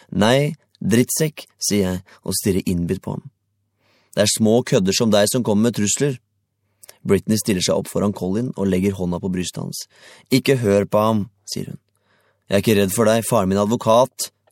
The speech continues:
skyter Colin før han legger armen om Brittany. «Hun er min. Husk det.» «Så får du holde henne i litt strammere tøyler», sier jeg. «Ellers kan det hende hun finner seg en ny eier.»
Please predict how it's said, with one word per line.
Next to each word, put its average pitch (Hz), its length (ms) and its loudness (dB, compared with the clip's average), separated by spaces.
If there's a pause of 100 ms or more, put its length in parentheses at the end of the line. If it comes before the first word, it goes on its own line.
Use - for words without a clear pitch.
(220)
skyter - 460 -4
Colin 95 340 -2
før 95 160 0
han 92 80 0
legger 90 240 -2
armen 92 240 -2
om 90 160 0
Brittany. - 380 -8 (500)
«Hun 98 120 4
er 101 120 4
min. 107 320 2 (800)
Husk 110 240 2
det.» 113 220 2 (720)
«Så 123 240 0
får 147 80 4
du 160 160 4
holde 139 240 6
henne 135 160 4
i 147 60 2
litt 147 180 2
strammere 139 400 6
tøyler», 160 540 6 (260)
sier 95 220 0
jeg. 90 140 -2 (680)
«Ellers 131 160 4
kan 151 160 4
det 160 80 4
hende 147 160 4
hun 156 80 2
finner 127 240 4
seg 151 140 6
en 147 100 4
ny 131 140 6 (100)
eier.» 160 380 4